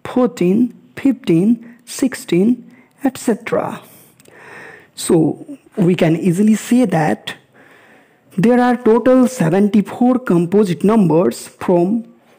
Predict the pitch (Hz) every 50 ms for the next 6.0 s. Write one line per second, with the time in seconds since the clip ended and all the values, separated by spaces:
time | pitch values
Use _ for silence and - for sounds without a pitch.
0 | _ - - 160 170 214 240 240 196 - - 180 202 214 - - 254 262 233 175
1 | 170 160 170 175 170 170 - - - - - _ _ _ - 175 170 170 170 175
2 | 202 226 254 - - - - - _ _ _ _ _ _ _ _ _ _ _ _
3 | _ - - _ - 214 190 - - 262 226 - - - 185 196 226 240 240 233
4 | - - - - - - - - _ _ - - 175 165 160 160 165 180 214 226
5 | 214 208 - 180 170 156 147 180 208 208 170 151 170 160 180 208 214 - -